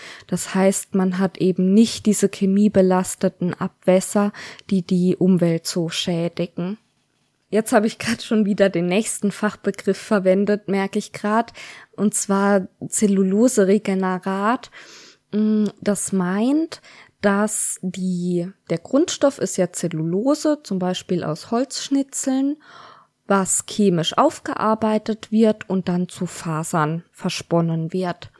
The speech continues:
Und in diesen fertigen Fasern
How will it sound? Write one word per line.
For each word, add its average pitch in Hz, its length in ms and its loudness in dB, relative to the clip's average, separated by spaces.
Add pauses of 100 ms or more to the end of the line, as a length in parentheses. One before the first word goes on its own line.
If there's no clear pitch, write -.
(760)
Und 190 540 0
in 190 180 4
diesen 175 380 0
fertigen 208 640 0
Fasern 226 920 0